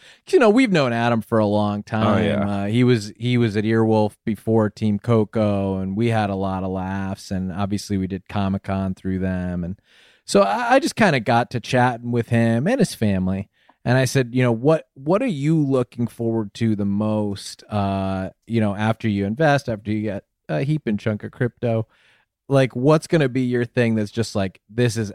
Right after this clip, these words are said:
Speaker 1: Adam's time?" And he told me he was getting Wolverine surgery. <laughs>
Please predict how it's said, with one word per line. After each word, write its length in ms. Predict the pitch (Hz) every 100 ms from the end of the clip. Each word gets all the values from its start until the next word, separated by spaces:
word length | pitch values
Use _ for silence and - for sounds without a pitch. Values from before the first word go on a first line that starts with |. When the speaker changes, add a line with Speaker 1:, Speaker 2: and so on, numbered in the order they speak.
| -
Speaker 1:
Adam's 560 | 117 113 110 98 95 -
time?" 540 | 107 95 90 87 90 _ _ _ _ _ _
And 80 | 127
he 160 | - 165
told 220 | - 208
me 80 | 175
he 140 | -
was 160 | 170 151
getting 360 | 165 147 120 101
Wolverine 760 | 113 139 131 135 113 113 127 123
surgery. 760 | - 110 101 107 104 107 -
<laughs> 40 | _